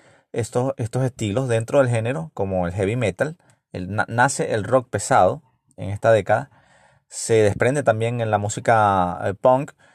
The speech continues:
que, mm, quizás no es tan pesada, pero es más agresiva, es más rápida. Comienzan a haber manifestaciones artísticas de las bandas que se casan con algunos movimientos sociales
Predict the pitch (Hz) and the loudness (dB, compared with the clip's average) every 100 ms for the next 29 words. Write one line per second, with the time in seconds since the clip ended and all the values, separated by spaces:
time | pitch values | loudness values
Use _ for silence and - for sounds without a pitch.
0 | _ - - 113 110 104 101 98 95 98 | _ -20 -6 -2 0 0 0 0 -2 -4
1 | 101 101 92 110 - 113 117 135 139 147 | -6 -8 -8 -6 0 0 2 0 2 0
2 | 139 131 139 147 131 147 - 110 113 123 | 0 0 2 4 6 6 4 0 0 0
3 | 135 120 107 - 143 127 139 160 _ _ | 0 0 -2 -2 -2 0 0 -2 _ _
4 | _ _ _ 104 107 110 - 139 - 131 | _ _ _ -6 -4 -2 2 2 4 0
5 | 135 135 _ _ _ _ _ _ _ _ | 0 -4 _ _ _ _ _ _ _ _
6 | _ - 131 135 151 160 151 170 165 - | _ 2 2 2 0 2 2 2 0 0
7 | 135 120 123 127 104 143 143 135 120 123 | 4 6 6 4 2 -2 0 0 -2 -2
8 | 117 - 113 139 139 - 123 - 127 120 | -2 -2 -2 0 -2 -2 -8 -6 -6 -2
9 | 139 131 101 104 110 120 120 139 - _ | -2 -2 -4 0 2 2 2 -2 -6 _
10 | _ _ _ _ _ - 127 120 117 113 | _ _ _ _ _ -6 -2 -2 -2 -2
11 | 110 107 104 104 - _ - - 120 - | -2 -4 -4 -6 -12 _ -8 -6 -4 0
12 | 175 170 - 107 104 110 101 98 117 135 | 0 0 -2 -6 -4 -2 -2 -2 -4 -2
13 | 131 110 110 110 117 127 - - 110 - | -2 -2 -4 -4 -4 -4 -6 -10 -8 -4
14 | 123 117 113 117 | 2 4 4 -2